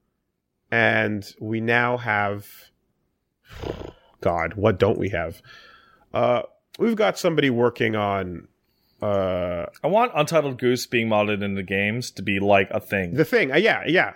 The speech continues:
Speaker 1: definitely. Want this to be the thing. But in the meantime, here is Shaggy, playable.
Speaker 2: Sick.
Speaker 1: Doing his Dragon Ball Kakarotting.
Speaker 2: Seeing Kakarot, there's this, uh, lady researcher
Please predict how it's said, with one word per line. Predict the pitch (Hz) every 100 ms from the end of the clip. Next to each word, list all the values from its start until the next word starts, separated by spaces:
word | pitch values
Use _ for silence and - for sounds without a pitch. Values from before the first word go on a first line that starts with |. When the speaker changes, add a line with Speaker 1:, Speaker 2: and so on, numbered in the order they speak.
| -
Speaker 1:
definitely. | 185 190 135 101
Want | 113 156 160
this | 151
to | 156
be | 139
the | 120
thing. | - 85 - _ _ _ _ -
But | 143 135 - _ _ _ _ _ _ _ - -
in | 165 208
the |
meantime, | 208 233 226 160 120 123 131
here | 135 151 165
is | - 135 131
Shaggy, | - - 170 131 131 - _ _ _ _ _ _ _ _ _ _ _ _ _ _ _ -
playable. | - 139 131 131 147 _ _ _ _ _ _
Speaker 2:
Sick. | - - 101 - _ _ _ _ _ _ _ _ _ _ -
Speaker 1:
Doing | 107 127 127
his | 127 - _ _ _ -
Dragon | 123 120
Ball | 123 123
Kakarotting. | 127 120 123 117 113 120
Speaker 2:
Seeing | - 139 135
Kakarot, | 131 120 123 120 123
there's | 120 110
this, | 110 107 -
uh, | 101
lady | 98 104 104 104
researcher | 98 98 - 107 - 120 131